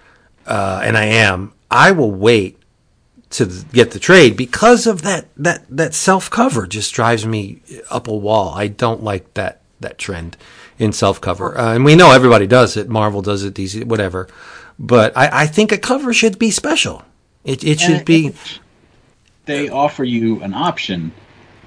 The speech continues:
Speaker 2: uh, but it's just a price thing, and, and you have to choose it before your first issue comes out, and so
Speaker 1: Oh.
Speaker 2: you're, you're working, like, at, in the margins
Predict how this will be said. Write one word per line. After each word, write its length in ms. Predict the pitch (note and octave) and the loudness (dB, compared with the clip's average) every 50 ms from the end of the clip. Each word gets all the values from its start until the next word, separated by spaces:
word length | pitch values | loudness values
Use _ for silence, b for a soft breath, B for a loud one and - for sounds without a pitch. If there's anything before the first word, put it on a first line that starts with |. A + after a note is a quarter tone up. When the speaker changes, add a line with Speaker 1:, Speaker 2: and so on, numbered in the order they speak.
| _ - | _ -4
Speaker 2:
uh, 240 | - A#2 G#2+ G2+ G2 | 0 0 2 2 2
but 140 | F#2+ A2 A2+ | 0 0 0
it's 120 | A2+ A2+ | -2 -2
just 200 | - C#3+ C3 - | -4 -6 -6 -6
a 40 | A2 | -8
price 400 | - - - A#2+ A#2+ A#2+ A#2 - | -8 -4 -2 -2 -2 -2 -4 -6
thing, 420 | - G#2+ F#2+ F#2+ F#2 F2+ F2 F2+ - | -8 -8 -8 -6 -6 -8 -10 -10 -10
and, 440 | A2+ G#2+ G#2 G#2 G2+ G2+ G2 G2 F#2+ - - | -8 -6 -4 -2 -2 -2 -2 -4 -6 -8 -4
and 160 | A#2 G#2+ G#2+ | 0 2 2
you 80 | G#2+ G#2+ | 2 2
have 200 | B2 B2 A#2+ - | 2 0 0 -2
to 140 | - A2+ F#2 - - | -6 -8 -8 -8 -10
choose 440 | - - - - D3 D3 C#3 A#2+ A2+ | -12 -8 -4 -4 -2 -2 -2 -4 -6
it 220 | G#2+ - - F#2+ | -8 -8 -10 -12
before 360 | G2+ G#2+ - - A#2 A2 G#2+ | -14 -14 -8 -4 -2 -2 -2
your 120 | G#2 G2+ F#2+ | -2 -4 -4
first 340 | - - G#2 G2 - - | -6 -6 -8 -6 -6 -6
issue 260 | C#3 C#3 - - G2 E2 | -6 -4 -4 -6 -8 -8
comes 320 | - F#2 E2 D2 C#2+ - | -8 -10 -10 -10 -12 -12
out, 220 | - - - - - _ _ - | -14 -14 -14 -18 -20 _ _ -8
and 140 | G2+ G2 F#2+ F#2+ | -6 -6 -2 2
so 120 | - B2 | 4 6
Speaker 1:
Oh. 200 | C#3 E3 E3+ C#3 | 6 8 8 6
Speaker 2:
you're, 240 | G#2 F#2+ F#2 F2+ - _ _ _ _ _ - | 4 2 -2 -6 -12 _ _ _ _ _ -4
you're 140 | A2 G#2+ G#2 | -2 -2 0
working, 420 | G#2+ B2 C#3 C#3+ C#3+ C#3+ B2 A2 | 2 2 2 2 2 2 2 2
like, 260 | G#2+ G#2 G2 F2+ - - | 2 0 -2 -4 -4 -6
at, 220 | A#2+ - - _ _ _ | -6 -6 -6 _ _ _
in 140 | B2+ B2+ B2 | 0 2 2
the 60 | G#2+ | 2
margins 800 | G2 G2+ A2+ B2 B2+ A#2+ A2 F#2+ F2+ F2 F2+ E2+ - - - | 2 2 2 2 0 0 -2 -4 -8 -8 -8 -10 -10 -14 -18